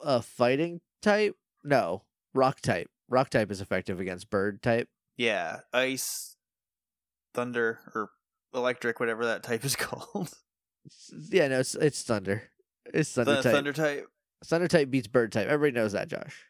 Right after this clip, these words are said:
Speaker 2: Yeah.
Speaker 1: It's simple math, and the numbers don't lie. <laughs>
Speaker 2: So, in the remake, after you defeat the Elite Four and enter the Hall of Fame,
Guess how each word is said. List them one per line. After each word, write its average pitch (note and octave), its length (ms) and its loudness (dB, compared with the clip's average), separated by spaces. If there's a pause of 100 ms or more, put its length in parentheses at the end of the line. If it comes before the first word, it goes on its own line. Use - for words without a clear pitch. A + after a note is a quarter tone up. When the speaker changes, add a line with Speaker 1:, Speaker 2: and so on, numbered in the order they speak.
(160)
Speaker 2:
Yeah. A2+ 280 -8 (380)
Speaker 1:
It's A#2 180 -4
simple A2+ 400 -2
math, - 520 -8 (220)
and A#2 120 -4
the B2 60 -2
numbers A2 340 0
don't A2+ 220 0
lie. A#2+ 400 0
<laughs> - 60 -4 (340)
Speaker 2:
So, - 1120 0 (380)
in C4+ 140 -2
the A#3 60 2
remake, G#3+ 720 -2
after E3+ 240 2
you F#3 80 -2
defeat D3+ 320 -2
the D3 80 -2
Elite C#3+ 240 -4
Four A#2+ 420 0
and A2+ 120 -6
enter C3+ 180 -2
the C3+ 80 0
Hall A#2+ 240 -2
of A2+ 100 -8
Fame, F2+ 420 -12